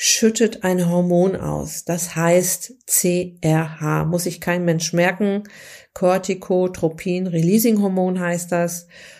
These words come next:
Es ist aber wichtig, dass das ausgeschüttet wird, weil dieses Hormon informiert ein weiteres Hirnareal, das dafür verantwortlich ist, dass Noradrenalin, eines unserer Aktivitätshormone, andere würden auch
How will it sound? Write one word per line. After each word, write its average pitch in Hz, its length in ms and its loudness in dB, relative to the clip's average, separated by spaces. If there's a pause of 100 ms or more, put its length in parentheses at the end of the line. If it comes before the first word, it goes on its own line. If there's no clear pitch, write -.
Es 160 200 -4
ist 196 100 0
aber 180 260 2
wichtig, 233 380 4
dass 180 160 2
das 165 100 -4
ausgeschüttet 185 800 -2
wird, 175 280 0
weil 165 200 0 (220)
dieses 196 480 -2
Hormon 180 640 0 (380)
informiert 190 960 2
ein 165 400 0
weiteres 180 680 0
Hirnareal, 165 880 -2
das 180 160 -4
dafür 170 260 -4
verantwortlich 170 680 -2
ist, 196 240 -2
dass 196 180 0
Noradrenalin, 208 1500 2
eines 160 360 -2
unserer 175 320 -2
Aktivitätshormone, 190 1160 -2
andere 170 280 -2
würden 160 240 0
auch 156 220 -10